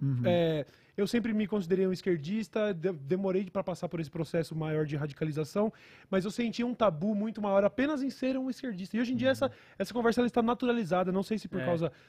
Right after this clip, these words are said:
Speaker 2: da bolha em que vivemos, mas eu tô
Speaker 1: Uhum.
Speaker 2: vendo isso, esses tentáculos, eles
Speaker 1: Pipocar.
Speaker 2: tão, tá pipocando
Speaker 3: Tá
Speaker 2: pra
Speaker 3: pipocando,
Speaker 2: caralho,
Speaker 1: sim. E eu
Speaker 2: sabe?
Speaker 1: acho
Speaker 3: A galera tá
Speaker 1: que
Speaker 3: acordando.
Speaker 1: trazer esses elementos de solidariedade, mostrar como uma experiência prática, e aí eu acho que esse é o ponto que a gente falou lá no começo, mostrar as contradições.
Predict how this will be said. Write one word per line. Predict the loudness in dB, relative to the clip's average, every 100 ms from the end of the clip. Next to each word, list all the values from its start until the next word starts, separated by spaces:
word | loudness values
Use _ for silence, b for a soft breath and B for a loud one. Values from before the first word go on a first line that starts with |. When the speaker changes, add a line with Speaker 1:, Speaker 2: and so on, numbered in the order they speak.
| b -2
Speaker 2:
da | 0
bolha | 2 2 4
em |
que | 0
vivemos, | -4 -2 2 2 2 2
mas | 2 2
eu |
tô | 2
Speaker 1:
Uhum. | 4
Speaker 2:
vendo | 4 4
isso, | 4 2 0 0 b b
esses | -4 0
tentáculos, | 4 4 6 6 6 4
eles | 4
Speaker 1:
Pipocar. | 8 8 12 10 10
Speaker 2:
tão, | 2 4
tá | 6
pipocando | 6 6 4 2 2 2
Speaker 3:
Tá | 2
Speaker 2:
pra | 2
Speaker 3:
pipocando, | 2 4
Speaker 2:
caralho, | 6 6 6 2 -4
Speaker 1:
sim. | 2
E | 8
eu |
Speaker 2:
sabe? | 10 10
Speaker 1:
acho |
Speaker 3:
A | 6
galera | 4
tá | 2
Speaker 1:
que | 2
Speaker 3:
acordando. | 2 0 -2 -4 -4
Speaker 1:
trazer | 4 6 6
esses | 2 2
elementos | 4 4 2 0
de | 0
solidariedade, | 0 0 0 2 2 2
mostrar | 2 2 0 2
como | 0
uma | -2
experiência | -2 -2 0 0 0
prática, | 4 4 4 0 2
e | 6
aí | 6 6
eu | 6
acho | 4
que | 4
esse | 2 4
é | 4
o |
ponto | 4 0
que | 0
a |
gente | 2
falou | 4
lá | 6 4
no |
começo, | 4 4 4 0 -4 -12 b b b
mostrar | 2 4 8 8
as |
contradições. | 8 4 6 4 2 -8 -8 -14